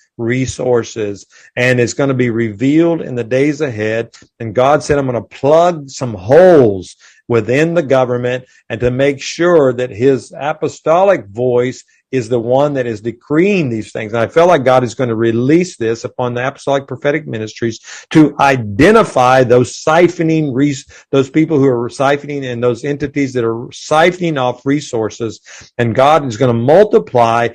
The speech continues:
those resources back, not only to the government, but to those voices that are releasing truth in this hour. I know that's a side issue than the apostolic prophetic, but it's still tied to it. So, Father, I thank you, Father, for doing that. Ariel Gate,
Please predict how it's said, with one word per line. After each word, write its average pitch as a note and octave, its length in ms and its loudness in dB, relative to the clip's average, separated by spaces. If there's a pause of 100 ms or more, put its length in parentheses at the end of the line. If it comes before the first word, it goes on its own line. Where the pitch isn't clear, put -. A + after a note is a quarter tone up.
(200)
those B2+ 300 0
resources C#3 680 -2
back, A#2+ 300 -6
not B2+ 140 -4
only D#3+ 160 -2
to C#3 100 -6
the A#2 100 -2
government, C3 560 -2
but B2+ 220 -6
to C3+ 140 -6
those A#2 260 0
voices B2 800 0 (360)
that C3 420 -2
are B2+ 320 2
releasing C3 840 -4
truth D#3 540 0
in B2 160 -10
this B2 240 -6
hour. B2 480 -2 (320)
I A2+ 80 -12
know A#2+ 160 -4
that's B2 200 -2
a A#2 60 -10
side B2+ 320 0
issue A#2 300 -4
than A2 160 -10
the A2+ 180 -6
apostolic A#2 380 -2
prophetic, A2 440 -2 (200)
but A2+ 100 -4
it's A2 80 -6
still B2+ 220 2
tied A#2 340 -2
to G#2 140 -6
it. - 120 -16 (220)
So, C3 160 2
Father, C#3 420 4
I B2 180 2
thank E3+ 460 0
you, D3+ 120 2
Father, B2 400 0
for B2 120 -4
doing C#3 420 -2
that. A2 200 -6 (300)
Ariel C#3+ 380 4
Gate, D#3+ 500 2